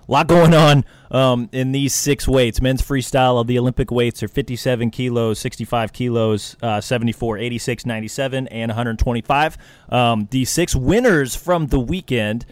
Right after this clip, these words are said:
if you don't know already, Thomas Gilman at fifty-seven, uh, second straight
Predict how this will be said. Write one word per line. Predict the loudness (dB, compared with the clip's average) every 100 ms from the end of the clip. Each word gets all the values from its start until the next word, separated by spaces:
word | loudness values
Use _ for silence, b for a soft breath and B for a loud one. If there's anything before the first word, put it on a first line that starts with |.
| B
if | -8 -4
you | -2
don't | 2 0 0
know | 2 2
already, | 4 4 4 4 0
Thomas | 0 0 0 0
Gilman | 2 4 4
at | 2
fifty-seven, | 2 0 -2 -2 0 -2 -4 _ -20 -6
uh, | -4 -2
second | -2 -4 -2 -4
straight | -4 -2 0 0 -4